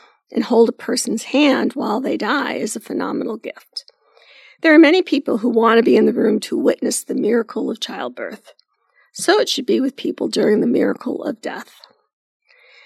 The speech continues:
Now, there are volunteer programs that you can participate in that you can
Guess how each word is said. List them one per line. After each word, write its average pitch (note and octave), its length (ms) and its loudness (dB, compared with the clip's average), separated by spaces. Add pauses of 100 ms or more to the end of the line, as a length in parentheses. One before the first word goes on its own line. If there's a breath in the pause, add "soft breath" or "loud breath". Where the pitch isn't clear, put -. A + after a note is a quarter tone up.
(200 soft breath)
Now, C#4 120 4
there G#4 160 6
are F#4 60 2
volunteer C#4 440 4
programs - 460 -6
that - 80 -8
you - 100 -8
can A3+ 140 -6
participate G#3+ 680 -6
in A3 200 -2
that - 200 -6 (540)
you B3 140 -4
can G#3 460 -6